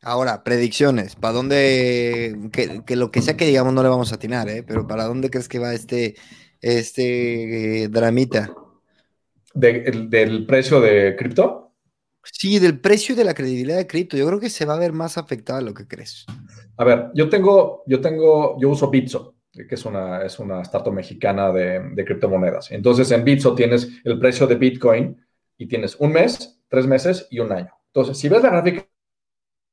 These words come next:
Speaker 2: de un mes, te da un infarto, ¿no? Porque se cae así. Ves la de tres meses, ah, bueno, no se cayó tanto. Ves la de un año y es, la caída es así. O sea, es, entonces,
Speaker 1: Ujú.
Speaker 2: como en todo, el contexto, es como las noticias.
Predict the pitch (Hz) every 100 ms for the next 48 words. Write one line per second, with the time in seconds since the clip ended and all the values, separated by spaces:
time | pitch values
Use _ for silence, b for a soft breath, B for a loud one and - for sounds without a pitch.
0 | _ - 110 120 123 107 - - _ 104
1 | 104 104 95 101 - 95 90 - - _
2 | - 110 - 107 95 92 90 b b b
3 | b - 156 175 175 147 156 196 226 247
4 | 175 117 117 - 135 139 156 - - 160
5 | 240 214 165 165 202 247 - 120 117 123
6 | - 110 - 104 101 87 - - _ _
7 | _ _ 120 98 98 - - _ _ _
8 | _ _ _ _ _ 123 117 113 139 135
9 | 131 143 120 104 - 113 135 - - 123
10 | 139 120 151 127 110